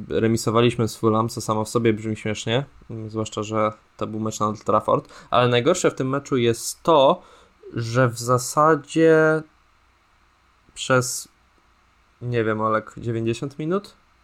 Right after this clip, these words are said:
tego meczu dosłownie się nie dało oglądać, w sensie on był tak niesamowicie nudny. Powiedziałbym, że pierwsza połowa to w zasadzie, no,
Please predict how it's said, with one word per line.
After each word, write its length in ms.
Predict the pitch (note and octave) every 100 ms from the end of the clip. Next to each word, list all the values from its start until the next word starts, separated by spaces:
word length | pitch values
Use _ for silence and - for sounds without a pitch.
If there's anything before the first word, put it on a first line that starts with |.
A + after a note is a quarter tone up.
| _ _ -
tego 240 | A#2+ B2
meczu 260 | B2 A#2+ A#2+
dosłownie 500 | A#2+ - A2+ A#2+ B2
się 120 | C#3+
nie 120 | C#3
dało 280 | C#3+ D3 D3
oglądać, 420 | D3 D#3 D#3+ F3
w 60 | -
sensie 260 | B2+ C3
on 80 | B2
był 120 | B2
tak 220 | B2 B2+
niesamowicie 640 | B2+ B2 B2 A#2+ A#2 A2+ A#2
nudny. 420 | A#2 A#2 D3 F#3 - _ _ _ _
Powiedziałbym, 480 | C3 C3+ C3 C3 C3
że 120 | B2+
pierwsza 320 | B2+ B2+ C3
połowa 360 | B2 B2+ B2 A#2+
to 160 | A#2+
w 40 | A#2
zasadzie, 540 | A#2+ - A2+ A#2+ A#2 - _ - - - - _ _ _ _ _ _ _ _ _ -
no, 360 | A#3+ B3 G#3